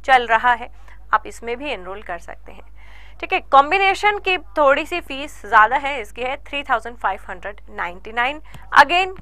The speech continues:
code same है, वाई फ़ोर फ़ोर एट। चार plus चार आठ होते हैं, ठीक है।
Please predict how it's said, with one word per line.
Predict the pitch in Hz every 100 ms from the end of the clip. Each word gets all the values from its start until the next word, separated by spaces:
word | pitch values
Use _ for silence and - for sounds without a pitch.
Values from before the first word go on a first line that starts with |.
| -
code | 202 202
same | 196 240 269
है, | 269 294 -
वाई | - 208 233 254
फ़ोर | - 180 180 180
फ़ोर | - 180 202 - - -
एट। | 190 - - - - -
चार | 254 277
plus | 285 240 -
चार | 247 247 370 - - - - -
आठ | 180 -
होते | 185 -
हैं, | 170 - 196 - - -
ठीक | 311
है। | -